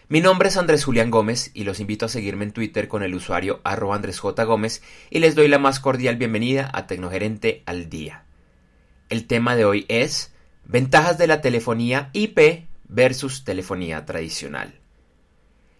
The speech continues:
Es probable que usted en los últimos años de pronto haya escuchado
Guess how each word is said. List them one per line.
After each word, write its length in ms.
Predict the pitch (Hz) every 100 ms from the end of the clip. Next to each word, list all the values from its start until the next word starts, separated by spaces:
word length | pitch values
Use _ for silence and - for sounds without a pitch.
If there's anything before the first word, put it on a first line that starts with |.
| _
Es 160 | 180 208
probable 380 | - 226 220 226
que 80 |
usted 420 | 196 - 139 135 135
en 140 | 101 101
los 120 | 95
últimos 400 | 101 113 117 113
años 480 | 98 95 98 104 107
de 120 | 107
pronto 280 | 95 90 87
haya 120 | 98
escuchado 580 | - 110 - 95 85